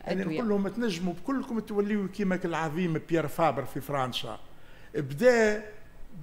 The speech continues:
Speaker 1: ب-، ب-، بحشيشة سيكلو تروا في الفرماسي متاعه شفته،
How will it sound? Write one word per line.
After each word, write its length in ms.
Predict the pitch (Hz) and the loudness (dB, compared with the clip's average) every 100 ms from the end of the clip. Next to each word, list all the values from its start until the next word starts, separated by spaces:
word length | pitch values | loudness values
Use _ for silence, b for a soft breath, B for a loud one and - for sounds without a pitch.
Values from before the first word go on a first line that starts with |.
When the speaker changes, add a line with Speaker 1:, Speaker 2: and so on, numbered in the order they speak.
| 143 | -8
Speaker 1:
ب-، 340 | 147 180 165 190 | -8 -8 -2 0
ب-، 260 | 180 180 | 0 -2
بحشيشة 480 | - - 269 247 208 | -4 0 4 4 4
سيكلو 360 | 165 226 - 233 | 4 0 2 2
تروا 360 | 226 180 160 - - - - | 4 6 6 4 -4 -8 -4
في 40 | |
الفرماسي 500 | 175 180 165 165 180 | -2 0 0 -2 -4
متاعه 340 | 151 160 143 135 | -2 0 0 -2
شفته، 440 | 151 139 - | -6 -6 -6